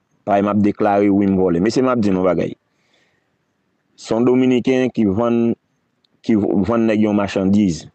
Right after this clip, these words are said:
Mais marchandise là, son sac balle, les fini gen, gen deux bouts et Kadash qui nan, nan sac là. Mais sac là, yo met charbon la donne,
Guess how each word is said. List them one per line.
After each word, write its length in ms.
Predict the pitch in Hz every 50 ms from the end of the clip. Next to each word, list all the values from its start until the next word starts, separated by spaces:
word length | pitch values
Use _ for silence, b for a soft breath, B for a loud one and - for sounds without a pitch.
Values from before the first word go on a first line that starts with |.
| _ _ _ _ _ _ _
Mais 140 | 90 95 98
marchandise 480 | 98 98 98 - 101 98 98 98 95 95
là, 140 | 101 101
son 180 | 95 - 98 95
sac 260 | - - - 98 95
balle, 420 | 92 95 98 104 107 110 113 113 117 - _ _ _ _ _ _ _ _ _
les 100 | 98 95
fini 300 | - - 98 101 98 98
gen, 520 | 101 101 95 95 92 92 90 87 85 78 - - _ _ _ _ _ _ _ _ _ _ _ _ _ _ _ _ _ _ _ _ _ _
gen 300 | - 107 110 110 107 98
deux 120 | 98 117 120
bouts 220 | 117 113 113 - - _ _ _ _ _ _ _ _ _ _
et 600 | - 104 104 101 98 95 92 90 87 85 87 - - _ _ _ _ _ _ _ _ _ _ _ _ _ _ _ _ _ _ _ _ _ _ _ _
Kadash 440 | - 113 107 107 123 120 117 - -
qui 120 | - 117
nan, 560 | 110 107 104 104 101 95 92 90 87 85 85 87 - _ _ _ _ _ _ _ _ _ -
nan 140 | 85 98 95
sac 320 | - - 123 110 - -
là. 260 | - 82 82 - - _ _ _ _ _ _ _ _ _ _ _ _ _ _ _ -
Mais 260 | 95 104 107 110 - - _ _ _ _ _ _ _ _ _ _ _
sac 340 | - - - - 107 104 98
là, 140 | 107 107 104
yo 60 | 104
met 140 | 101 104 95
charbon 360 | - - 101 98 101 101 95
la 160 | 95 95 95
donne, 360 | 95 104 110 120 131 127 135